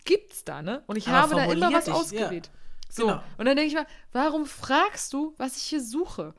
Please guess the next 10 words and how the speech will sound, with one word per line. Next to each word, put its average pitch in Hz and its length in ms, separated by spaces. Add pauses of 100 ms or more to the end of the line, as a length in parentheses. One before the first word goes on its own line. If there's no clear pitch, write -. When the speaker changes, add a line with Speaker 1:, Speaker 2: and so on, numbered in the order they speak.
Speaker 1:
Also, 240 180
dass 285 160
ich, 247 160
ich 233 60
kapier 311 380
das 392 200
nicht. 175 240
Und 220 80
dann 247 220
irgendwie 262 520